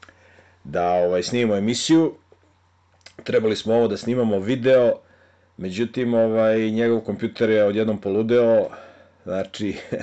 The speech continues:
<laughs> desilo se nešto, ovaj, vrlo zanimljivo, ali nećemo o tome da pričamo. Znači, demoni se bore da se ova emisija ne snimi, tako da sad improvizujemo. On me kontaktirao preko Skype-a na telefon, ja sad snimam na mom telefonu audio, pa ću to da izmontiram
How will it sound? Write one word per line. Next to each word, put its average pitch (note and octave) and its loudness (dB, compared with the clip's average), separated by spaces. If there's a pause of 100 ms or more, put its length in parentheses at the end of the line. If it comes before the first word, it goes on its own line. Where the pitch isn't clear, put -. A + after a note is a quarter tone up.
(180)
<laughs> - -20
desilo F2+ -2
se F2 -4
nešto, F2 -2
ovaj, D#2+ -2
vrlo F2+ -2
zanimljivo, G#2 0
ali F#2 -4
nećemo F#2+ -4
o E2+ -4
tome F#2+ -4
da D#2 -6
pričamo. G#2+ 0
Znači, F2+ -6
demoni F2 -6
se E2+ -10
bore E2+ -4
da D2+ -6
se - -8
ova D#2+ -4
emisija D#2 -10
ne E2+ -8
snimi, G2+ -6
tako F#2 -6
da F2 -4
sad G2 -2
improvizujemo. G2 -2 (640)
On F#2 -2
me F2 -2
kontaktirao F2 -2
preko - -10
Skype-a F2 -4
na D#2 -8
telefon, G2 -2 (480)
ja F2 -2
sad E2+ -6
snimam F2+ -4
na E2+ -4
mom E2+ -4
telefonu F2 -2
audio, F#2 0
pa F2+ -4
ću - -12
to F#2 -2
da E2+ -8
izmontiram E2+ -6